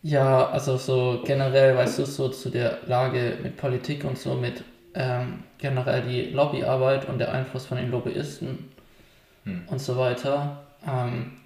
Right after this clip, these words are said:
Speaker 1: ja, also wie stehst du dazu? Also meine persönliche Meinung ist, ich finde halt,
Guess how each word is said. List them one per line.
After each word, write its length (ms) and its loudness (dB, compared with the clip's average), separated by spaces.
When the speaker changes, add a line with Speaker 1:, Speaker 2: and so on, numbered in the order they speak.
Speaker 1:
ja, 260 2
also 240 -2
wie 120 -2
stehst 380 -6
du 80 0
dazu? 300 0
Also 200 2
meine 220 2
persönliche 500 -4
Meinung 300 -2
ist, 160 -6
ich 140 -8
finde 300 -4
halt, 240 -2